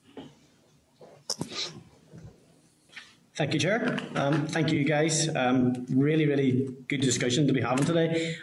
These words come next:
Um, and many times on, uh, in our committee meetings, and when you guys come, it's maybe not good news, but this is good news. So let's, let's put that out there at the outset. It really is good news. Um, and I, for one, uh, I'm, I'm grateful,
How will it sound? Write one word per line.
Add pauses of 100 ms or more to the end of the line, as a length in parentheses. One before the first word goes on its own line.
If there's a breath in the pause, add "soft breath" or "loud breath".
Um,
and
many
times
on,
uh,
in
our
committee
meetings,
and
when
you
guys
come, (260 loud breath)
it's
maybe
not
good
news,
but
this
is
good
news.
So
let's,
let's
put
that
out
there
at
the
outset.
It
really
is
good
news.
Um, (360 loud breath)
and
I,
for
one,
uh,
I'm,
I'm
grateful,